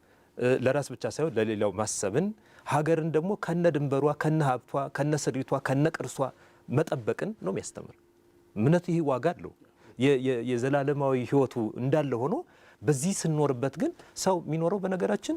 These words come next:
በዚህ በምድር ባለው ማንነቱ ላይ መሰረት ሲኖረው ነው መኖር የሚችለው በራሱ። ስለዚህ ሀገር ከሌለ ኑሮ የለም ይላል ጸሐፊ። ለዚህ ለ-፣ ለዚህ ዘመን በተለይም አንድ የሀገር ባለውለታዎች የተሰኘ መዝገቡ፣ እ፣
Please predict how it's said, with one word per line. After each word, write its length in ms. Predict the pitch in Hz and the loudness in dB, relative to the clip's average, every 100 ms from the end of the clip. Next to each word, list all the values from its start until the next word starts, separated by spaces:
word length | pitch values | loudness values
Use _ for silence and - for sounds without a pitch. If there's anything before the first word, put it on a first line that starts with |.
| 330 | 0
በዚህ 260 | 135 135 | 0 0
በምድር 360 | 127 143 147 143 | 0 0 0 -2
ባለው 320 | 127 127 120 | -2 -2 0
ማንነቱ 380 | 117 123 131 147 208 | -2 -2 -2 -4 -2
ላይ 160 | 262 311 196 135 | -2 -2 -4 -2
መሰረት 380 | 139 151 131 | 0 0 -4
ሲኖረው 340 | - 113 107 107 | -4 -6 -2 -2
ነው 120 | 90 | -2
መኖር 340 | 107 143 151 - | 0 2 0 0
የሚችለው 400 | 113 113 95 90 | -8 -12 -10 -10
በራሱ። 280 | 92 85 - - - - | -10 -10 -14 -18 -20 -10
ስለዚህ 300 | - 180 190 - - - - | 0 2 2 -6 -16 -20 -4
ሀገር 360 | 151 165 165 156 | 0 2 0 -2
ከሌለ 380 | - 170 165 175 220 - | -2 0 2 0 -2 0
ኑሮ 180 | 160 175 | 4 4
የለም 360 | 127 135 127 127 | 4 2 0 -2
ይላል 260 | 104 92 82 - 117 | -2 -4 -6 -8 -6
ጸሐፊ። 340 | 117 123 113 101 95 | -2 0 0 -2 -6
ለዚህ 300 | 110 135 127 | 0 0 0
ለ-፣ 180 | 127 131 117 | 2 4 2
ለዚህ 280 | 117 120 135 | -2 -2 -2
ዘመን 260 | 143 147 226 - - - | 0 0 -2 -8 -20 -8
በተለይም 480 | 113 135 131 120 113 - - _ | -2 2 4 2 0 -8 -20 _
አንድ 280 | 127 127 113 107 98 - _ | -4 -4 -4 -6 -6 -10 _
የሀገር 400 | - 123 127 127 123 | -6 -2 0 0 2
ባለውለታዎች 680 | 120 113 117 117 113 107 | 2 2 0 0 -2 -2
የተሰኘ 420 | - 110 - 107 104 101 98 | -6 -6 -4 -2 0 0 0
መዝገቡ፣ 420 | 107 104 104 104 101 95 | -2 0 0 2 0 -4
እ፣ 120 | - | -6